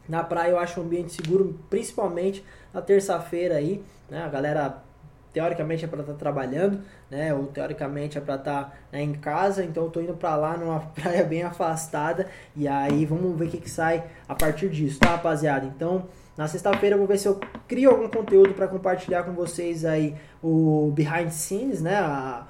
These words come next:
o making of desse trabalho, eu acho que pode render um conteúdo legal pro YouTube também, tá? Então, ainda não é certeza absoluta, mas eu tenho essa intenção, tô compartilhando com vocês pra ter um compromisso a mais, né?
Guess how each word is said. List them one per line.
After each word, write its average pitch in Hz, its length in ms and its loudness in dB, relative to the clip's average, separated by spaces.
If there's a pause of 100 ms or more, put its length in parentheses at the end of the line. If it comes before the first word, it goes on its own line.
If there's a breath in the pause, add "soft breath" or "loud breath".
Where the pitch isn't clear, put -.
(140 loud breath)
o 156 60 -2
making 196 400 4
of 202 360 0
desse 165 240 -4
trabalho, 160 540 0
eu 202 60 4
acho 202 120 -2
que - 80 -16
pode 196 180 -2
render 196 240 2
um 196 120 4
conteúdo 190 400 -2
legal 180 420 0
pro 202 140 -2
YouTube 202 540 -2
também, 202 420 -2 (360 loud breath)
tá? 214 300 0 (140 loud breath)
Então, 226 560 4
ainda 208 320 2
não 214 180 2
é 220 80 2
certeza 202 440 2
absoluta, 196 460 0
mas 190 220 4
eu 185 80 2
tenho 208 240 0
essa 220 220 -2
intenção, 190 560 -4
tô 202 100 -2
compartilhando 190 600 0
com 190 80 -6
vocês 180 340 0
pra 185 160 -2
ter 190 120 -2
um 185 60 -2
compromisso 185 600 0
a 202 60 -2
mais, 185 520 -2 (300 loud breath)
né? 190 300 -2